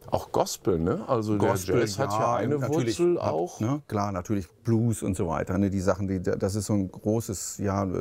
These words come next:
Speaker 2: Konglomerat aus vielen verschiedenen, äh, ähm, Einflüssen, die da stattgefunden haben. So, und i-, mich hat dabei aber immer Folgendes fasziniert oder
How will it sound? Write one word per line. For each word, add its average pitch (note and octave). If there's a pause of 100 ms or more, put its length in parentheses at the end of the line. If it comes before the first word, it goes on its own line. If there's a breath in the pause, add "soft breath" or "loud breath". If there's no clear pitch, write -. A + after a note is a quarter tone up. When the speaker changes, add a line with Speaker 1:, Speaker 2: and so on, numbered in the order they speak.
(120)
Speaker 2:
Konglomerat G2
aus -
vielen A2
verschiedenen, F#2+ (500 loud breath)
äh, G2
ähm, F2+
Einflüssen, G#2
die F#2+
da F#2
stattgefunden E2+
haben. C#2+ (500 loud breath)
So, G#2+
und G#2+ (300)
i-, - (180)
mich A#2
hat D#3
dabei A#2
aber A2+
immer B2
Folgendes B2+
fasziniert G#2+ (500 soft breath)
oder F2